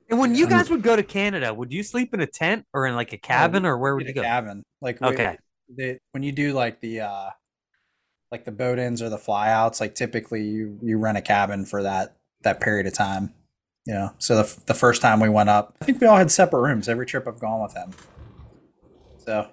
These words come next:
Speaker 2: snoring wasn't a factor on any of those, but
Speaker 1: That's funny.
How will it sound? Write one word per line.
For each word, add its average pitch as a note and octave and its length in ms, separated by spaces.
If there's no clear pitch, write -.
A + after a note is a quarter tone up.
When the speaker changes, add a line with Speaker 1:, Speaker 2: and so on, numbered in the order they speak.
Speaker 2:
snoring E3 480
wasn't C#3+ 260
a A#2 40
factor A2 640
on C3 160
any A2+ 160
of G#2+ 80
those, G2 380
but F#2+ 160
Speaker 1:
That's G2+ 260
funny. G3 380